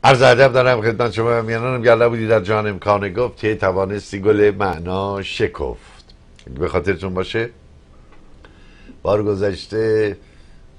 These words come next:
درخواست کردم از دکتر قاسم بیات قدم رنجه کنه از راه دور برای یه گفتگوی تلویزیونی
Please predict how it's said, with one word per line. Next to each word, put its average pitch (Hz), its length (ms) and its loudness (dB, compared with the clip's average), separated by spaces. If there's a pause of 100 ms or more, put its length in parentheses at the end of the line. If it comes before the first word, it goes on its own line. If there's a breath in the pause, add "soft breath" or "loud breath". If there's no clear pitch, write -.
(180)
درخواست 101 380 0
کردم 107 240 0
از 98 200 -6
دکتر 98 240 -6
قاسم 92 460 -2
بیات 98 440 0 (1120 loud breath)
قدم 95 300 -2
رنجه 95 360 -4
کنه 104 240 -4
از 90 200 -2
راه 92 240 2
دور 78 260 -6 (640 loud breath)
برای 95 560 0 (680 loud breath)
یه 92 120 -2
گفتگوی 92 500 -4
تلویزیونی 90 880 -4